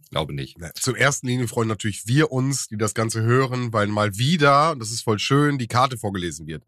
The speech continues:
Speaker 2: Denn wir hatten jetzt ja auch schon ein, zwei Fälle, in der die Karte gar nicht vorgelesen wird. Und ich finde, das gehört für mich einfach dazu.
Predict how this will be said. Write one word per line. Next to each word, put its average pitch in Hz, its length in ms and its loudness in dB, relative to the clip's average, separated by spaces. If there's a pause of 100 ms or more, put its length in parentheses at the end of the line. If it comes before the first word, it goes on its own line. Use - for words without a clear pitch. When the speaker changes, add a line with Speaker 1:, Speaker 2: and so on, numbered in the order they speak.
(420)
Speaker 2:
Denn 107 120 0
wir 110 80 4
hatten 120 140 0
jetzt 147 160 2
ja 165 100 4
auch 156 100 2
schon 156 100 -4
ein, 143 160 -2
zwei 135 160 0
Fälle, 135 180 2
in 131 80 2
der 127 120 0
die 123 100 -2
Karte 123 240 2
gar 117 180 0
nicht 131 120 -2
vorgelesen 123 380 -2
wird. 117 100 -2
Und 110 80 -6
ich 120 80 -6
finde, 151 200 -2
das 127 140 -4
gehört 123 180 0
für 117 60 -8
mich 127 200 -4
einfach 107 180 -4
dazu. 82 320 -8